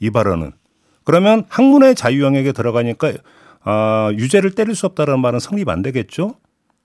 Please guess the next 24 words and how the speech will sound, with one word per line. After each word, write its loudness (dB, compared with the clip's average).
갑자기 -2
든 0
생각이고요. -2
어제 0
법원의 0
판단, 2
무죄 0
판단의 0
근거를 -2
한번 -4
세 -4
가지로 0
나눠서 0
지금부터 -6
말씀을 -4
드려보겠습니다. -10
첫 0
번째, 0
학문의 6
자유는 2
최소한의 0
제한에 0
그쳐야 -4
된다. -6